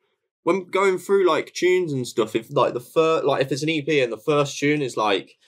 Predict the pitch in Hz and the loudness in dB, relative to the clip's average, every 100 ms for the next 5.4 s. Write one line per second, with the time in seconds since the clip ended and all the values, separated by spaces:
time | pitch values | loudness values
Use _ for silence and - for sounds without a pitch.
0 | _ - 117 117 139 131 - 127 139 139 | _ -2 -2 -2 -4 -4 -4 -2 0 0
1 | 160 139 104 113 123 - 139 120 120 123 | 0 -2 -2 0 0 0 0 0 2 0
2 | 123 127 131 135 117 110 101 92 104 98 | 0 -2 -2 -2 -2 -2 -2 -2 -2 -2
3 | - 98 101 82 90 - 98 90 90 95 | -2 -2 -2 -2 -4 -2 -2 -2 -4 -2
4 | 92 - _ 117 113 107 110 107 98 101 | -4 -10 _ -2 -2 0 -2 -2 -4 -2
5 | 101 - 92 95 | -4 -2 -4 -4